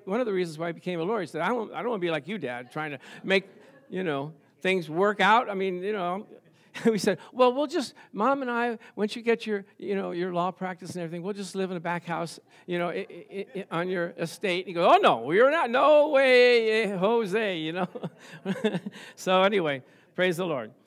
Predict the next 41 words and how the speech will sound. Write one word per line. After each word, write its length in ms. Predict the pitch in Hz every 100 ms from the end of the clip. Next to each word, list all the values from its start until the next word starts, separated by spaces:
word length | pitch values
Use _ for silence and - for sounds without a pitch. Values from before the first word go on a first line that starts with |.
| _
So 220 | - 233
we 240 | 226 320 285
have 260 | 277 240
to 280 | - 208 160 - -
learn 280 | 185 285 247
how 180 | 226
to 60 | 190
take 240 | - 190
authority 500 | 165 - 269 277 262
over 320 | 247 240 220 208
the 160 | 208
enemy. 500 | 240 233 226 220 220 - - -
We 140 | 151
have 140 | 180 175
to 80 | 127
continue 680 | - 156 - 269 277 285
in 80 | 247
the 100 | 240
faith, 380 | 240 208 214 208
prayer, 320 | - 208 220 220
not 280 | 208 220
giving 300 | 185 214 214
up. 260 | 170 165 _ _ -
And 140 | 180 180
the 60 |
Bible 200 | 185 254
says 220 | 190 220 196
we 100 | 214
have 160 | 170
need 380 | 185 226 240 226
of 420 | 190 190 202 196
patience. 560 | - 190 185 - 120 -
Now, 180 | 151 160
we 140 | 240
don't 200 | 277 190
like 240 | 175 175
that 180 | 170 160
word 260 | 147 151 147
patience, 480 | 135 123 104 104 -
do 180 | 139
we? 120 | 101